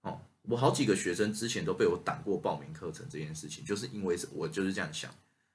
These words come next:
你到底是为了上课而上课，还是你根本没有理清楚你亏钱的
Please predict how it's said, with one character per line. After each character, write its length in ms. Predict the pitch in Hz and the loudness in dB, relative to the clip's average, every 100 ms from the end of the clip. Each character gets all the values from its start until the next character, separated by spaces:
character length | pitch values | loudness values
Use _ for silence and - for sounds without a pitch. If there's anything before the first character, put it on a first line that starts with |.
| - | -2
你 80 | |
到 260 | - - 143 | 2 4 4
底 160 | 104 87 | 4 0
是 320 | - 117 - - _ _ | 0 -2 -2 -12 _ _
为 180 | 147 123 | 8 10
了 100 | 90 | 8
上 240 | - 110 | 4 2
课 220 | - 117 78 | 4 2 4
而 100 | 85 | 2
上 240 | 82 95 82 | 0 -2 -2
课， 260 | 90 - - _ _ _ | -4 -4 -8 _ _ _
还 120 | - | 2
是 160 | 107 165 | 4 4
你 160 | 143 - | 2 0
根 140 | 120 | 2
本 100 | 127 | 4
没 120 | - 151 | 4 4
有 120 | 120 | 4
理 240 | - 90 | 2 -2
清 300 | 95 117 117 | -2 -2 -2
楚 240 | 120 - - - | -4 -6 -8 -10
你 180 | 87 80 | -10 -10
亏 260 | - 135 127 | -2 2 4
钱 260 | 131 - 73 | 4 2 0
的 160 | 73 | -4